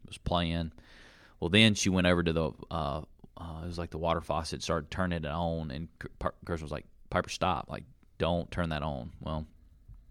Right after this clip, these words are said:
she turned it on one more time, and she says, "Piper, I told you don't turn that on." Well, she goes and turns it on one more time, and she says, "That's it. I'm getting spanking spoon."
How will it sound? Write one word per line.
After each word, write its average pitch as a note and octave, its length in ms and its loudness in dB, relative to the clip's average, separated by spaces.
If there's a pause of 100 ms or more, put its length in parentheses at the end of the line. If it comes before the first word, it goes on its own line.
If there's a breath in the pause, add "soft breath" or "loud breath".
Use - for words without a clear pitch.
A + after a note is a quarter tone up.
(400)
she - 120 -16
turned E2+ 220 -2
it - 20 0
on D#2+ 80 -2
one D#2+ 120 -2
more D2+ 100 -6
time, D2+ 260 -2
and E2 80 -8
she - 100 -8
says, D#2 100 -8
"Piper, E2+ 480 -4
I E2+ 60 -8
told E2 240 -4
you D#2 60 -4
don't D#2 200 -6 (160)
turn D#2+ 180 -8
that D#2 120 -8
on." D#2+ 260 -8 (120)
Well, E2+ 240 -8 (120)
she - 120 -8
goes E2 160 2
and - 60 -14
turns E2+ 180 -2
it E2+ 40 -4
on D#2+ 60 -4
one D#2 80 -2
more D#2+ 80 -8
time, E2+ 220 -2
and F2 60 -8
she - 100 -10
says, E2+ 120 -6
"That's F2 280 0
it. F2+ 240 2 (100)
I'm F#2+ 80 -6
getting F2+ 160 -4
spanking F#2+ 360 2
spoon." F#2 400 0